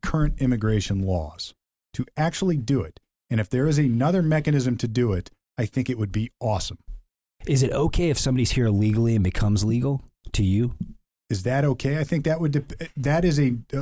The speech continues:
Speaker 1: let's do, if we'll shift over and we'll debate that. What, or not debate, we'll discuss it. What would ha-, what do we do about the people who are lawful? But first, let me finish. If, if there is some way to enforce our current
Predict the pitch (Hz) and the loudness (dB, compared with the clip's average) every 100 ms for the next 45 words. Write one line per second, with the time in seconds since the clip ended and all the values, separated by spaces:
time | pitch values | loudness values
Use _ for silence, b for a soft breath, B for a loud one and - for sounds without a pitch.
0 | 139 147 - 143 113 - 143 - 151 139 | -2 -2 -2 -2 -2 0 -2 -2 -4 0
1 | 127 117 104 92 95 92 101 87 92 120 | 0 0 0 0 -2 -2 -2 -2 -2 -2
2 | 139 110 101 95 80 80 85 87 87 - | -2 -2 -4 -4 -6 -8 -6 -6 -6 -4
3 | 101 90 92 113 147 160 117 139 - B | -4 -6 -4 -2 0 0 -2 -4 -10 B
4 | - 143 160 170 120 131 123 113 - 131 | -4 -2 2 2 2 0 0 -4 -2 -2
5 | 123 101 123 - 120 131 117 120 127 - | 0 0 -2 -2 -2 0 0 0 -2 -4
6 | 85 95 - 233 170 104 - 123 139 139 | -6 -6 -4 -2 -2 -4 -4 0 0 0
7 | 302 - - - b _ _ - - - | -4 -2 -4 -6 b _ _ -8 -8 -14
8 | _ - 139 135 - _ _ _ _ _ | _ -8 -4 -4 -6 _ _ _ _ _
9 | _ _ _ _ _ _ - 113 - 143 | _ _ _ _ _ _ -6 -6 -2 0
10 | 185 139 - 156 160 139 117 78 76 _ | 2 0 -2 -2 2 2 0 -4 -12 _
11 | _ _ - 120 104 - - 104 - 143 | _ _ -8 -4 -4 -6 -4 -4 -2 -2
12 | 123 - 131 127 - - 196 - | -2 -2 -2 -2 -4 -2 0 -2